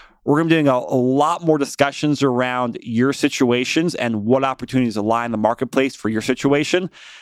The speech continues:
Like, we are doing upgrades to Property Llama for better modeling. We will be doing another portfolio analysis mastermind very soon this year, help people analyze their portfolio.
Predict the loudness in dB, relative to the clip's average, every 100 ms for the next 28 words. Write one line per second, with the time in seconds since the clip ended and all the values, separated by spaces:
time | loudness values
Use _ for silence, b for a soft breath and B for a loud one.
0 | B -2 2 2 2 2 4 2 0 -4
1 | 0 0 2 0 0 -2 0 0 2 2
2 | 2 2 0 0 0 2 2 2 0 0
3 | -2 b b 2 4 4 2 2 0 2
4 | -2 0 0 2 4 4 2 2 0 -2
5 | -6 -2 0 0 0 0 2 -2 -6 -4
6 | 2 2 2 0 0 0 0 -2 -2 -4
7 | -4 -2 -2 -2 0 0 -2 -6 -8 -2
8 | 0 0 -2 -4 0 2 2 2